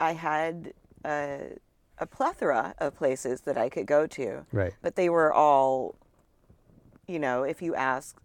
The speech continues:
Speaker 1: the average Joe on the street, they had never heard of any of them.
Speaker 2: Absolutely.
Speaker 1: And,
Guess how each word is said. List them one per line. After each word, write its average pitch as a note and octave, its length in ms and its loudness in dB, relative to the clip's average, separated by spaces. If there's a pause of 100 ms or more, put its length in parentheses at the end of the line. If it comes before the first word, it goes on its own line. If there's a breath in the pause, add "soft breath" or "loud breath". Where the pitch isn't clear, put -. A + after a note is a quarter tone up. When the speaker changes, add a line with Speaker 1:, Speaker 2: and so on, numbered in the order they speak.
(160)
Speaker 1:
the - 200 -8
average C#3 360 2
Joe B2 220 -2
on G#2 160 -4
the A2 60 -10
street, - 320 -8
they C#3 100 -4
had - 100 -4
never A#2 220 -4
heard C3+ 220 -6
of - 100 -8
any G#2 200 -10
of F2 100 -10
them. - 220 -20 (180)
Speaker 2:
Absolutely. A2 440 -2 (440 loud breath)
Speaker 1:
And, B2+ 560 -6